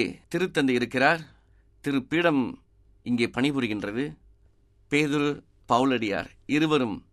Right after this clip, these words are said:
வேத சாட்சிகளாக உயிர் நீத்த இந்த புனித இடத்திலே பணிபுரிகின்ற பொழுது, புனிதமான இடத்திலிருந்து பணிபுரிகின்ற நாம் புனிதனாக மாற வேண்டும் என்ற அந்த புனித எண்ணங்கள் மேலோங்கி நிற்கின்றன. நம்முடைய தமிழ் மக்களும் தமிழ் குருக்களும் தமிழ் கன்னியர்களும்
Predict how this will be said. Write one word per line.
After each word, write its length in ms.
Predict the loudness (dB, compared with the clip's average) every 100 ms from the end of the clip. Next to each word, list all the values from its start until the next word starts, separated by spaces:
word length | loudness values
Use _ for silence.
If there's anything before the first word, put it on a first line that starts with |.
| _ -2
வேத 220 | 2 4 4
சாட்சிகளாக 560 | 4 2 2 2 2
உயிர் 260 | 2 2 4
நீத்த 320 | 0 0 -2
இந்த 180 | -2 -4
புனித 260 | -4 -2 0
இடத்திலே 480 | 0 -4 0 0 0 -4 -20 _ -20 -10 -2
பணிபுரிகின்ற 520 | 0 2 2 2 2
பொழுது, 300 | 2 0 2 0 0 -8 _ -20 _ -2
புனிதமான 480 | 2 4 6 6
இடத்திலிருந்து 500 | 4 0 0 -2 0
பணிபுரிகின்ற 560 | 0 0 0 2 2 2
நாம் 240 | 4 2 0 -12 _ _ _ -6
புனிதனாக 560 | -2 2 4 6 4
மாற 180 | 4 4 4
வேண்டும் 260 | 0 -2
என்ற 200 | -4 -4 -4 -6
அந்த 180 | -6 -6
புனித 240 | -4 -2 0
எண்ணங்கள் 380 | -2 -2 -2 -2
மேலோங்கி 380 | -2 0 0
நிற்கின்றன. 460 | -2 -6 -8 -8 -6 -6 -8 -20 -20 -20 _ -20 -20 -2
நம்முடைய 380 | 0 4 6 6 4 -2 -2
தமிழ் 220 | 0 2
மக்களும் 440 | 2 2 0 0 -4 -14 -4
தமிழ் 260 | 0 2 2
குருக்களும் 540 | 2 0 -2 -2 -4 -10 -18 -4
தமிழ் 300 | 0 0 0
கன்னியர்களும் 520 | 0 0 0 -2